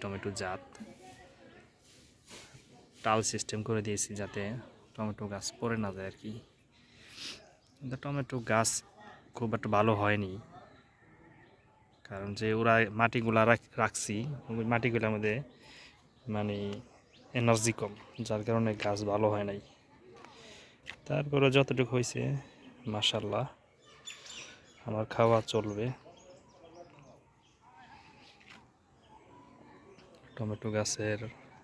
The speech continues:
একটা বেড, আর এখানে বিদেশি আজওয়া খেজুর চারা বুনছি দুইটা, দেখা যাক কি হয়।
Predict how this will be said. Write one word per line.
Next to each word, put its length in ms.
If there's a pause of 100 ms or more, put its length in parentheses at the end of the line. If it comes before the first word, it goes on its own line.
(100)
একটা 260
বেড, 220 (1000)
আর 80 (100)
এখানে 220 (380)
বিদেশি 420 (180)
আজওয়া 320 (180)
খেজুর 380
চারা 260
বুনছি 300
দুইটা, 240 (1600)
দেখা 300
যাক 180
কি 100 (100)
হয়। 200